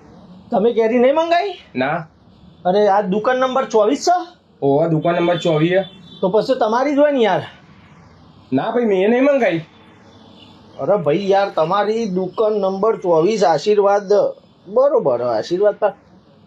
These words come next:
Speaker 1: એડ્રેસ તો આ જ છે તો તો.
Speaker 2: એડ્રેસ આ, પણ મેં નહીં મંગાઈ ભાઈ.
Speaker 1: તો ઇન્નામ અમે આઈ ગયા છો યાર.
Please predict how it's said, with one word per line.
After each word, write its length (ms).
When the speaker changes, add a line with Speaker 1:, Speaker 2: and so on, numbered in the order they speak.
Speaker 1:
એડ્રેસ 420
તો 60
આ 140
જ 40
છે 240
તો 100
તો. 240
Speaker 2:
એડ્રેસ 440
આ, 240
પણ 200
મેં 160
નહીં 120
મંગાઈ 280
ભાઈ. 300
Speaker 1:
તો 60
ઇન્નામ 400
અમે 160
આઈ 180
ગયા 240
છો 140
યાર. 260